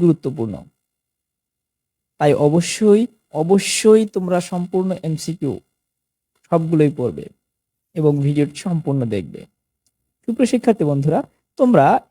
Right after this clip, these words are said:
এই যে মাত্র পঁয়তাল্লিশটি এমসিকিউ তোমাদের সূচক ও লগারিদম এই অধ্যায় থেকে রাখা হচ্ছে, এই সূচক ও লগারিদম অধ্যায় থেকে মাত্র পঁয়তাল্লিশটি এমসিকিউ যদি তোমরা ভালোভাবে পড়তে পারো,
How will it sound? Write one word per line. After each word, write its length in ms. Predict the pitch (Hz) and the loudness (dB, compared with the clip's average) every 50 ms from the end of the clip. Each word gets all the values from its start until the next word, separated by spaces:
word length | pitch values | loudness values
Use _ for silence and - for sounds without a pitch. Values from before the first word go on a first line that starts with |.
| _ 196 220 | _ 0 2
এই 100 | 240 240 226 226 285 | 2 2 0 0 -2
যে 120 | 254 247 240 247 254 220 - _ _ _ _ _ _ _ _ _ 170 | -2 0 0 -2 -2 -4 -8 _ _ _ _ _ _ _ _ _ -6
মাত্র 340 | 170 175 196 220 208 - 262 226 226 - | -4 -2 -2 -4 -4 -4 -4 -4 0 2
পঁয়তাল্লিশটি 560 | 175 175 175 - 190 196 202 190 - - - - 156 | 0 0 2 0 0 0 0 0 -2 -6 -6 -4 -2
এমসিকিউ 400 | 156 147 143 - 147 143 147 147 185 160 - | -2 -2 -2 -4 -6 -4 -4 -4 -4 -4 -6
তোমাদের 260 | 185 175 175 185 185 180 - - | -6 -4 -2 -2 -4 -4 -6 -12
সূচক 340 | - 156 - _ 220 208 202 - - | -14 -14 -6 _ 0 0 0 0 -2
ও 40 | 165 147 143 | 0 2 2
লগারিদম 360 | 143 143 147 147 151 156 156 - - | 2 2 2 0 0 -2 -4 -2 -2
এই 80 | 160 135 143 | -2 0 0
অধ্যায় 260 | 139 123 139 147 147 143 | 0 0 0 -2 -2 -2
থেকে 140 | 147 - 147 135 | -4 -4 -2 -4
রাখা 180 | 123 135 - 175 180 | -4 -4 -4 -6 -6
হচ্ছে, 280 | 175 180 - - - 190 190 202 - _ _ _ _ _ - 185 | -6 -8 -10 -8 -6 -6 -6 -6 -8 _ _ _ _ _ -6 -4
এই 80 | 190 - - | -4 -4 -4
সূচক 260 | 208 196 - 220 202 - | -4 -4 -2 -4 -4 -2
ও 40 | 180 160 151 | -2 0 0
লগারিদম 360 | 147 143 156 156 160 165 147 127 131 | 2 2 2 0 0 0 -2 -2 -2
অধ্যায় 240 | 139 135 131 135 135 143 | -4 -2 -2 -4 -4 -4
থেকে 180 | 135 139 - 202 302 - _ _ _ _ - 196 | -6 -4 -2 -4 -4 -4 _ _ _ _ -6 -6
মাত্র 160 | 202 208 - 208 - | -6 -6 -8 -6 -4
পঁয়তাল্লিশটি 480 | 185 170 - 185 180 180 175 175 - 175 156 | -4 -2 0 0 0 0 -2 -2 -2 -2 -2
এমসিকিউ 280 | 147 - 170 160 160 151 151 | -2 -2 -2 -2 -2 -2 -2
যদি 80 | 151 156 | -4 -4
তোমরা 160 | 147 143 127 123 | -4 -4 -2 0
ভালোভাবে 300 | 131 135 131 131 156 160 160 - | 0 -2 0 0 0 -2 -2 -4
পড়তে 180 | 170 - - 180 190 | -8 -6 -4 0 2
পারো, 160 | 190 190 190 | 4 4 4